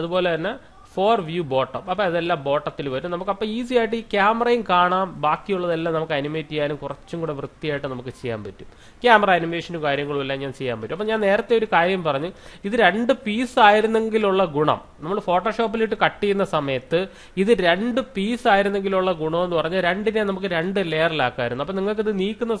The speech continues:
സമയത്ത് നമുക്ക് രണ്ട് രണ്ട് പീസായിട്ട്, അപ്പോൾ ആ ഒരു ഡെപ്ത് നമുക്ക്, അതിൻ്റെ ഇടയിൽ ഒരു ഡെപ്ത് നമുക്ക് കൊടുക്കാൻ സാധിക്കും. ഓക്കെ, അത് നമ്മൾ ഹ-, കുറച്ചും കൂടെ അഡ്വാൻസ്ഡ് ആയിട്ട് പഠിക്കുന്ന സമയത്ത് നമുക്ക് നോക്കാം. ഈ ഫോർ വ്യൂസ് മാറ്റിയിട്ട് നമുക്ക് വീണ്ടും ഒരു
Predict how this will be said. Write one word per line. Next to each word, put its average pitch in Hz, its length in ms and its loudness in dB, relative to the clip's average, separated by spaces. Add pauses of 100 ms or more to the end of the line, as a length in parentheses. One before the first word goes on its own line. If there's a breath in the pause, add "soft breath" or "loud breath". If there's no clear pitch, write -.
സമയത്ത് 156 400 -2 (380 loud breath)
നമുക്ക് 208 240 -2
രണ്ട് 220 240 2 (100)
രണ്ട് 196 180 -2 (120)
പീസായിട്ട്, 175 400 -2 (140)
അപ്പോൾ 208 140 0
ആ 214 60 2
ഒരു 214 100 -4 (120)
ഡെപ്ത് 226 400 -2
നമുക്ക്, 175 240 -2
അതിൻ്റെ 185 260 -2
ഇടയിൽ 185 280 -2
ഒരു 175 80 -6 (100)
ഡെപ്ത് - 280 -4 (120)
നമുക്ക് 147 180 -6 (100)
കൊടുക്കാൻ 135 380 -4
സാധിക്കും. 104 340 -8 (140)
ഓക്കെ, 151 160 -6
അത് 170 140 -4
നമ്മൾ 180 200 0
ഹ-, 156 80 -2 (300 loud breath)
കുറച്ചും 190 260 0
കൂടെ 196 160 4
അഡ്വാൻസ്ഡ് 202 460 0
ആയിട്ട് 190 220 0
പഠിക്കുന്ന 170 340 -2
സമയത്ത് 170 220 -2
നമുക്ക് 160 60 0 (240)
നോക്കാം. 127 320 -2 (420 loud breath)
ഈ - 20 0 (100)
ഫോർ 208 320 2
വ്യൂസ് 214 340 -4
മാറ്റിയിട്ട് 160 480 -2 (720)
നമുക്ക് 196 240 -2
വീണ്ടും 190 300 0
ഒരു 190 140 0